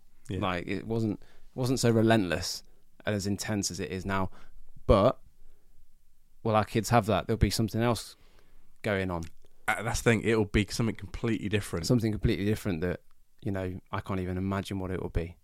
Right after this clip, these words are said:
Speaker 1: And it's, it's the things that, the things that concern me are more, more about,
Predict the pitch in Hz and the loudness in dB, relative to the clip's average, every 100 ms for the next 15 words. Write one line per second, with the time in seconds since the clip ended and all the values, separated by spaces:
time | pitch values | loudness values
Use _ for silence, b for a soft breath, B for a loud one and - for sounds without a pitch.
0 | - 120 127 - - 156 - 190 170 165 | -2 0 0 -2 -2 0 2 4 4 4
1 | 127 - - - - - - _ - - | 4 2 -14 -16 -18 -20 -20 _ -20 -20
2 | - - 143 190 170 131 131 - - 107 | -16 2 6 6 6 4 0 2 4 4
3 | 98 107 92 95 110 107 98 - - 113 | 4 2 2 2 4 4 4 0 -6 0
4 | 120 127 107 - 90 87 - | 4 4 4 2 2 0 -2